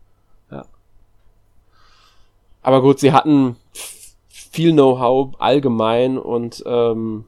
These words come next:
ja, warum sollen sie es nicht entwickeln? Ähm, man sollte hier vielleicht auch sagen, dass die Veröffentlichung zu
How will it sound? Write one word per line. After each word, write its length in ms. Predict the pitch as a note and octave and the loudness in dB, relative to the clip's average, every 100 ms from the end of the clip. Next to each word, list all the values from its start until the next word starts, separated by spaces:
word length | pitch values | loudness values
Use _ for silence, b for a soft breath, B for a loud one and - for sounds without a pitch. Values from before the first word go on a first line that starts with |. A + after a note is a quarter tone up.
| _ A#2 | _ -10
ja, 340 | G#2+ F#2+ G#2 - _ - | -6 -6 -10 -18 _ -6
warum 280 | A2 A#2+ A#2 | -2 -2 -2
sollen 160 | A#2 | -2
sie 60 | A2 | -4
es 80 | C3+ | -10
nicht 140 | B2 | -10
entwickeln? 540 | A2 G2+ - G2+ G2 G#2 b b b b b _ - | -10 -12 -10 -10 -10 -14 b b b b b _ -8
Ähm, 440 | A2 G#2+ G#2 A2 | -6 -6 -8 -8
man 180 | G#2+ A2+ | -6 0
sollte 260 | C3 D#3+ C#3+ | 2 2 0
hier 120 | D#3 | -4
vielleicht 300 | - D3+ D3 | -2 -2 -2
auch 80 | C3+ | -6
sagen, 420 | B2+ A#2+ C3+ C#3+ B2 | -2 -2 0 -4 -6
dass 420 | A#2+ - - - - | -8 -10 -20 -20 -20
die 220 | - C#3+ | -14 -14
Veröffentlichung 1040 | - - C3 - D3 - D#3 D#3 D#3 C#3+ | -12 -10 -8 -8 -12 -10 -10 -10 -10 -12
zu 160 | - | -12